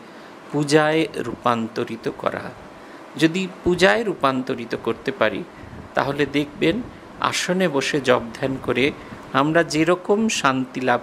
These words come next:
করছি, ঠিক এই রকম কাগজ কলম calculator দিয়ে মানুষের মুখে এক টুকরো হাসি ফুটিয়েও একই রকম আনন্দ লাভ করছি।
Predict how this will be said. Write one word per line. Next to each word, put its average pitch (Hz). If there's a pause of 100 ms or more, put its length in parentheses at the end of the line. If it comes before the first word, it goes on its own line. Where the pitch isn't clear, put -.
(120)
করছি, - (540)
ঠিক 240
এই 143
রকম 143 (140)
কাগজ 139
কলম 143
calculator 123 (360)
দিয়ে 113 (580)
মানুষের 147 (200)
মুখে 127 (320)
এক - (180)
টুকরো 202
হাসি 127
ফুটিয়েও 107 (480)
একই -
রকম 117 (100)
আনন্দ 107 (380)
লাভ 113 (140)
করছি। -